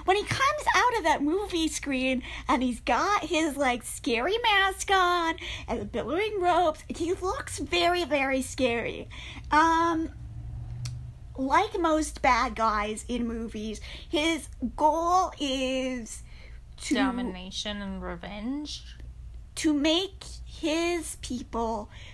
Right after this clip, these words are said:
Speaker 1: become the dominant people over people that he sees as less. A very popular, uh, <laughs> a very, very popular villainous trait. So, if you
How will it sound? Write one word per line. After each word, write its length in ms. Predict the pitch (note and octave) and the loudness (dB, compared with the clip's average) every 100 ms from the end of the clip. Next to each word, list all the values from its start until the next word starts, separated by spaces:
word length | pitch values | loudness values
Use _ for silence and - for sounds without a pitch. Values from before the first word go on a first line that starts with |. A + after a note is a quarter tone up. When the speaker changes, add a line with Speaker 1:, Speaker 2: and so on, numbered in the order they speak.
| - | -6
Speaker 1:
become 480 | B3+ - B3 B3+ A3+ | -4 2 2 2 0
the 140 | B3 | -2
dominant 720 | A#3+ B3 A3+ G#3 A#3 A#3 A#3+ A#3 | 0 4 6 6 2 2 -2 -4
people 540 | - A#3 - A3 A3 - | -6 -6 -2 0 2 0
over 320 | A#3 A3+ B3 | -2 -2 -4
people 460 | - E4 D4+ D#4+ | 0 -2 2 2
that 200 | C4+ A#3+ B3+ | 2 2 0
he 160 | B3+ | -2
sees 600 | C4 - A#3 A3+ A3+ G#3+ - - - | -2 -4 -4 -4 -4 -6 -10 -6 6
as 340 | B3 A#3+ A#3+ | 8 8 2
less. 560 | A#3+ B3 - - - - - - - | -2 0 -2 -4 -8 -10 -12 -12 0
A 160 | C#4 C4 | 4 4
very 500 | A3+ F4 F#4 F4 F#4 | 4 2 2 2 0
popular, 1040 | - - C4+ C4+ E4 C4+ B3+ A#3 A#3 A#3 - | 0 4 4 4 0 2 2 2 2 0 0
uh, 380 | B3 A#3 G#4+ B3 D4+ F4+ | 2 4 4 2 -2 -4
<laughs> 180 | F4 - | -4 -2
a 60 | |
very, 360 | D#4+ B3+ E4 F4 | 2 6 6 6
very 240 | C#4+ C4+ | 4 4
popular 500 | C4 B3+ A#3+ B3 A#3+ | 6 6 6 2 -2
villainous 460 | A3+ A#3+ A#3 A3+ A#3 | 0 0 0 -2 -4
trait. 380 | - C#4 G#3+ G3 - - - - - | 0 2 2 -2 -10 -10 -12 -12 -10
So, 460 | - - F4+ G4+ - - - | -2 6 6 6 2 -8 -4
if 160 | G4 | -4
you 60 | D5+ | 4